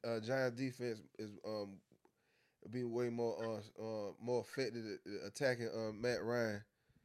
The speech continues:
and, um, and still you got, uh, uh, s-, uh, uh, uh, uh, my boy, um, uh, uh, S-, S-, Slayton, Slayton, uh, um, what the, what other wide receiver, man?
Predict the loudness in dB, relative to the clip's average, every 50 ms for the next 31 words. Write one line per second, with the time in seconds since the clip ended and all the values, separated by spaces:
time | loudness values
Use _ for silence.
0 | -20 -20 _ _ _ -4 -2 -2 -2 -2 -2 -2 -2 -2 -2 -2 -2 -4 -6 -10
1 | -14 _ -20 -20 _ _ -20 -20 _ _ _ _ _ _ _ _ -16 -16 _ _
2 | _ _ _ _ _ _ _ _ _ -4 -2 0 0 0 0 -4 -2 2 4 6
3 | 6 6 6 6 8 8 8 8 8 6 6 6 6 4 2 2 2 0 0 -4
4 | -8 -10 -10 -8 -8 -4 -2 0 0 0 0 0 -2 -6 -12 _ _ _ _ _
5 | _ _ _ _ -20 -10 -6 -4 -4 -4 -4 -4 -4 -2 -2 -4 -4 -6 -8 -10
6 | _ -8 -6 -6 -6 -6 -6 -6 -6 -4 -2 -2 -2 0 -2 -2 -2 -2 -2 -2
7 | -2 -2 -4 -6 -8 -14 _ _ _ _ _ _ _ _ _ _ _ _ _ _
8 | _ _ _ _ _ _ _ _ -8 -6 -6 -4 -4 -6 -8 -10 -12 -12 -6 -2
9 | 0 0 0 -2 -4 -8 -10 -10 -10 -8 -8 -10 -10 -10 -8 -8 0 4 6 6
10 | 6 6 2 -2 -8 -12 _ _ -12 -4 2 4 4 4 4 2 0 0 -2 -2
11 | -2 -2 -4 -2 -4 -4 -4 -4 -4 -4 -6 -8 -12 _ _ _ _ -20 -20 _
12 | _ _ _ _ _ _ -20 -20 -20 _ -20 -20 -20 -20 -20 _ -8 -8 -6 -6
13 | -8 -6 -6 -4 -2 -2 -2 -2 -2 -2 -2 -2 -2 -4 -6 -8 -8 -6 -6 -6
14 | -6 -8 -8 -8 -8 -8 -10